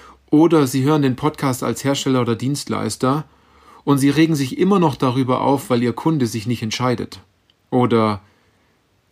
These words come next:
keine klaren Angaben gibt zu seiner Anwendung oder Sie ganz genau wissen, dass es funktioniert und dass Sie diese Anwendung umsetzen können, dass Sie Ihre Hand dafür ins Feuer legen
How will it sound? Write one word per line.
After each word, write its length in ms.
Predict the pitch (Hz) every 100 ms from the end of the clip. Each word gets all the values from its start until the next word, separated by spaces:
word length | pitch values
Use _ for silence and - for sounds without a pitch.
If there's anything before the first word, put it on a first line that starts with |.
| -
keine 300 | 139 135 127
klaren 360 | 127 117 113 117
Angaben 600 | 135 135 117 107 104 101
gibt 260 | 107 -
zu 180 | - -
seiner 360 | 104 110 110 101
Anwendung 600 | 127 107 92 - 87 98 _ - _
oder 720 | 135 135 127 123 120 117 - -
Sie 240 | - 147
ganz 260 | 147 143 -
genau 320 | 131 127 123
wissen, 380 | 156 135 117 - _ _
dass 300 | 160 160 -
es 160 | 143 -
funktioniert 680 | - 139 123 131 127 151 131
und 180 | 113 127
dass 160 | 131
Sie 120 | 131
diese 380 | 113 151 143 139
Anwendung 400 | 143 147 135 131
umsetzen 480 | 151 156 135 - 110
können, 360 | 98 98 92 95 _ _ _ _ _ _ -
dass 160 | - 131
Sie 100 | -
Ihre 280 | 139 131
Hand 200 | 139 180
dafür 260 | 160 - 156
ins 140 | 143
Feuer 300 | - 143 160
legen 440 | 131 120 120 151